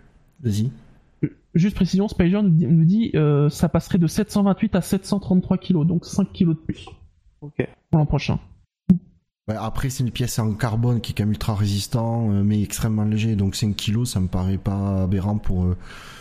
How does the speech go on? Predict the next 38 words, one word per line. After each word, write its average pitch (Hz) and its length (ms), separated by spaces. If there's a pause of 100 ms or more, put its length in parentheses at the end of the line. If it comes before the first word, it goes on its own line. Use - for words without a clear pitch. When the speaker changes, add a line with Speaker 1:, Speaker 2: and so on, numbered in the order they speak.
(380)
Speaker 1:
pour 98 120
une 95 80
pièce - 200
comme 95 160
ça. 85 200 (500)
Speaker 2:
Ouais. 170 100 (540)
Speaker 1:
Oui, 113 100
qu'elle 120 140
ne 156 60
Speaker 2:
Et - 20
Speaker 1:
fasse 165 120
Speaker 2:
déjà, 226 100
Speaker 1:
que - 60
Speaker 2:
ce 143 40
qui - 80
Speaker 1:
cinq 127 140
Speaker 2:
pour-, 190 100
ce 156 60
Speaker 1:
kilos, 117 100
Speaker 2:
qui 92 80
Speaker 1:
quoi. 92 240 (720)
Speaker 2:
pour-, 175 100
ouais. 165 120 (380)
Et 180 60
ce - 60
qui 208 120
pourrait 220 200
être 214 100
pas 214 140
mal, 226 220
c'est 180 180
que 170 720
ils 180 80
mettent 180 260
pas 202 100
de - 60
sponsor 196 460
dessus. 185 440